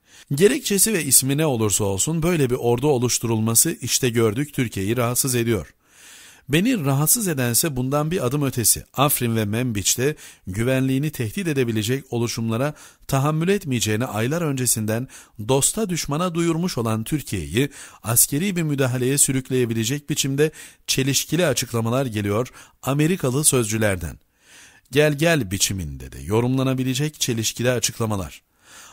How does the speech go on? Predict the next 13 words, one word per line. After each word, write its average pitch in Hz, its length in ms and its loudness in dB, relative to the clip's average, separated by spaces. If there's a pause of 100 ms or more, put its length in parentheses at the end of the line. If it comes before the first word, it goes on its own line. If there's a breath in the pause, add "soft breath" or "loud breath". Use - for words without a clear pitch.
Amerika'nın 220 720 0 (140)
işmarlarına 135 800 0
dikkat. - 420 -10 (420)
Amerika'nın 196 560 2
bölgemize 127 720 0
askeri 135 460 0
müdahalesine 135 600 0
kapı 120 280 -2
aralayan 110 400 0
olayı 104 400 -2 (320 loud breath)
hatırlıyor 107 420 -2
musunuz? - 480 -4 (520 loud breath)
Hayır, 113 360 0